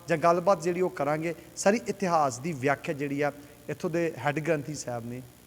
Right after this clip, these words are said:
ਉਹਨਾਂ ਦੇ ਨਾਲ ਜਿਹੜੀ ਗੱਲਬਾਤ ਕਰਾਂਗੇ। ਬੜਾ ਸੋਹਣਾ ਹੀ ਇਤਿਹਾਸ ਵਾ ਜਿਹੜਾ ਇੱਥੇ ਇਸ ਅਸਥਾਨ 'ਤੇ ਜਿਹੜਾ ਮਾਤਾ ਸੁਲੱਖਣੀ ਜੀ ਨੂੰ ਧੰਨ ਧੰਨ ਸ਼੍ਰੀ ਗੁਰੂ ਹਰਗੋਬਿੰਦ ਸਾਹਿਬ ਸੱਚੇ ਪਾਤਸ਼ਾਹ ਜੀ ਨੇ ਜਿਹੜਾ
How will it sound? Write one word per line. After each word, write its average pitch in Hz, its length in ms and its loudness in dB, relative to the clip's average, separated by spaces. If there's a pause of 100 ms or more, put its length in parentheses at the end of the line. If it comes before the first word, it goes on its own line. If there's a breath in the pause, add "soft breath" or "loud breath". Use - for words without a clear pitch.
ਉਹਨਾਂ 165 180 -2
ਦੇ 139 80 -4
ਨਾਲ 120 260 -6
ਜਿਹੜੀ 120 220 -8
ਗੱਲਬਾਤ 120 440 -6
ਕਰਾਂਗੇ। 147 240 -6 (340 loud breath)
ਬੜਾ 240 160 6
ਸੋਹਣਾ 254 260 0
ਹੀ 247 180 2
ਇਤਿਹਾਸ 151 540 0
ਵਾ 165 100 0
ਜਿਹੜਾ 143 280 0 (280 loud breath)
ਇੱਥੇ 233 360 0
ਇਸ 220 200 2 (100)
ਅਸਥਾਨ 156 380 0
'ਤੇ 160 120 -4
ਜਿਹੜਾ 156 300 0 (360 loud breath)
ਮਾਤਾ 208 240 4
ਸੁਲੱਖਣੀ 185 520 -2
ਜੀ 147 160 -6
ਨੂੰ 156 200 -4 (280)
ਧੰਨ 208 180 4
ਧੰਨ 262 160 2
ਸ਼੍ਰੀ 180 240 -2
ਗੁਰੂ 170 180 -2
ਹਰਗੋਬਿੰਦ 156 500 0
ਸਾਹਿਬ 139 240 -2
ਸੱਚੇ 151 260 -6
ਪਾਤਸ਼ਾਹ 135 380 -4
ਜੀ 127 140 -6
ਨੇ 135 80 -6
ਜਿਹੜਾ 139 240 -2